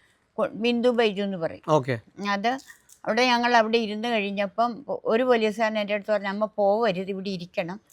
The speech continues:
Speaker 2: ഉം.
Speaker 1: ഞങ്ങൾ അവനെ തപ്പുവാണ്, അവനെ കിട്ടി, അവനെയും കൂടെ കൊണ്ടുവന്നിട്ട് അമ്മ അത് കൺഫേം ആക്കിയിട്ട്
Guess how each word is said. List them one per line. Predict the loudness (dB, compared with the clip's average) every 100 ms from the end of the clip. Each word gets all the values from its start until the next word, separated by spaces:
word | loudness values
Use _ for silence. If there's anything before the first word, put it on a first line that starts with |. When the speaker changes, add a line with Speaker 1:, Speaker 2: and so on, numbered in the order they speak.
| -6
Speaker 2:
ഉം. | -6 -2
Speaker 1:
ഞങ്ങൾ | 0 2 2
അവനെ | 2 0 0
തപ്പുവാണ്, | -2 -2 0 0 0
അവനെ | -2 -4 -6
കിട്ടി, | -2 0
അവനെയും | 2 0 -2 2
കൂടെ | 2
കൊണ്ടുവന്നിട്ട് | 2 2 -2 2 2 2 0 0
അമ്മ | 0 0
അത് | 0 0 -2 -4
കൺഫേം | -4 -4 -8 -6
ആക്കിയിട്ട് | -8 -10 -10 -10 -4